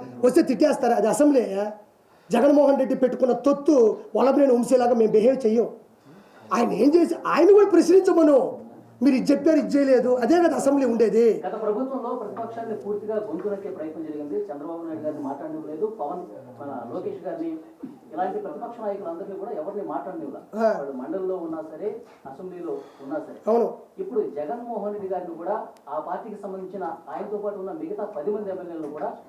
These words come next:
Speaker 2: ఇట్లాగే అణగదొక్కే ప్రయత్నం జరుగుతుందా, లేకపోతే వాళ్ళకి మాట్లాడే అవకాశం కల్పిస్తుందా?
Speaker 1: మీకు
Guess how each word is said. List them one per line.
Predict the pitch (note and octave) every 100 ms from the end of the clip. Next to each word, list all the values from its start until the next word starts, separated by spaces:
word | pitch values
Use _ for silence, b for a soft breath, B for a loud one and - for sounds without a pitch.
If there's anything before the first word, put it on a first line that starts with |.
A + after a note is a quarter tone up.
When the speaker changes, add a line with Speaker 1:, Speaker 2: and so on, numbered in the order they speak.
| -
Speaker 2:
ఇట్లాగే | D3+ G#3+ G#3 A3+
అణగదొక్కే | - E3+ F3+ F#3 F#3
ప్రయత్నం | - D3+ F#3 D#3
జరుగుతుందా, | C#3+ E3 F#3 A3+
లేకపోతే | A3 - G3+ G3 D#3+ -
వాళ్ళకి | D#3 D#3+
మాట్లాడే | - F3+ G3 -
అవకాశం | - - F3+ F#3+
కల్పిస్తుందా? | D3 - - G#3+
Speaker 1:
మీకు | G#3+ B3+ A#3